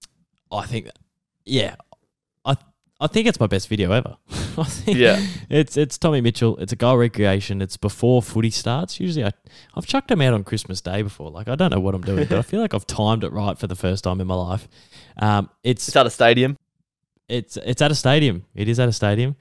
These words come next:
Speaker 1: It's just potentially my best video. So I would love people to check it out. Um,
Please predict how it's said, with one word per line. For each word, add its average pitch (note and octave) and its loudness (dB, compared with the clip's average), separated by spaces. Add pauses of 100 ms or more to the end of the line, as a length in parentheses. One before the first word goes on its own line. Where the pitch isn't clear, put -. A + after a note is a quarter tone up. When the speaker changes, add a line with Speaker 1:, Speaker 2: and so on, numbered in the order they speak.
(400)
Speaker 1:
It's - -4
just - -2
potentially C#3 0
my A2+ -2
best G#2+ -4
video. B2+ -2
So G#2 -2
I A2 0
would A2+ 0
love A#2 0
people A2 -4
to F#2+ -10
check - -6
it F#2+ -6
out. G#2+ -2 (120)
Um, G2+ -2